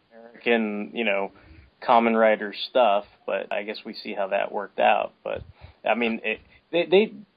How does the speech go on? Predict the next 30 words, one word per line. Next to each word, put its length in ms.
I, 340
I 40
watched 400
that 260
for 140
a 80
little 220
bit. 320
I 100
don't 160
have 140
much 180
experience 540
with 180
it, 240
but 140
I, 260
I, 320
I 60
remember 720
finding 340
it 120
fascinating, 880
you 80
know, 260
so, 240
I 40
mean, 260
I, 260
I, 240